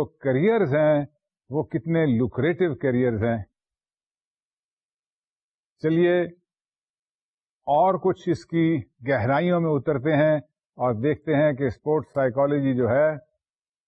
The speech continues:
وہ کہاں کہاں تک ہمیں آگاہی انسان کے بارے میں دیتی ہے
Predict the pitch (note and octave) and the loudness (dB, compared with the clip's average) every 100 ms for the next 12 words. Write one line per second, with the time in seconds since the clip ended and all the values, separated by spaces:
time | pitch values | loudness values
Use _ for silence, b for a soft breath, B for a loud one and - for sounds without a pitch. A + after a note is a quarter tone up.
0 | _ _ C3 D3 - F#3+ E3+ G3 - D3+ | _ _ -4 -4 -2 -2 0 -2 -2 0
1 | - A#2+ D3+ - - _ _ _ _ _ | 2 2 0 -2 -10 _ _ _ _ _
2 | _ _ _ _ _ _ - C3+ D3+ D3+ | _ _ _ _ _ _ -8 -2 0 0
3 | - B2+ B2 A#2 D3+ D3 D#3 D#3 - C3+ | -2 -2 0 0 0 2 0 0 -4 -4
4 | B2 - C3+ D3 D3 - _ - C#3+ A#2 | -4 -2 0 2 0 -4 _ -6 -2 0
5 | C3 D3 D3 C#3+ G#2+ B2+ B2 D3 C#3 C#3 | 0 0 0 0 0 -2 -2 0 2 2